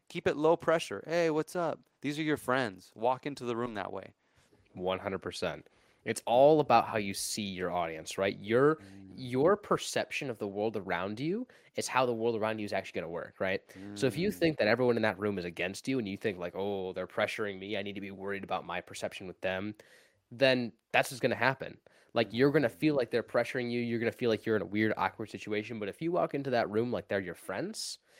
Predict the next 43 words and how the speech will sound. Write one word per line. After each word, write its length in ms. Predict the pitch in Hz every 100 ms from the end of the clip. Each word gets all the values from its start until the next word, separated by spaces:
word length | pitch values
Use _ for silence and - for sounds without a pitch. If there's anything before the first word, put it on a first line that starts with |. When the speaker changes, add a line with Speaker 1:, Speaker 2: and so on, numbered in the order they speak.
| -
Speaker 2:
and 120 | - 170
this 120 | -
goes 180 | 196 -
for 200 | 117 104
anything 360 | 110 - 85
in 80 | 80
life, 220 | 78 82
this 140 | 113 131
doesn't 180 | 120
just 180 | 101 -
go 120 | 95
for 80 | -
personal 280 | - - 90
fitness. 440 | - 95 87 90 - - - _
Like, 240 | 120 113 - _ _ _ -
say 100 | 160
you're 160 | 156 156
on 60 |
a 40 | 131
stage 460 | - 120 113 85
speaking 260 | - 113 95
to 60 | 92
four 220 | 113 107
thousand 340 | 107 98 85
people, 340 | 101 95 82 - _
it's 100 | -
gonna 140 | 143
be 100 | 143
the 80 | 131
exact 400 | 113 107 110 107
same 200 | 113 95
story. 260 | - 107 95
If 100 | 117
you 100 | 131
get 100 | 143
on 100 | 131
that 160 | 113
stage 280 | - 120 110
and 80 | 107
you 80 | 107
think 160 | 123
to 60 | 107
myself, 300 | 107 120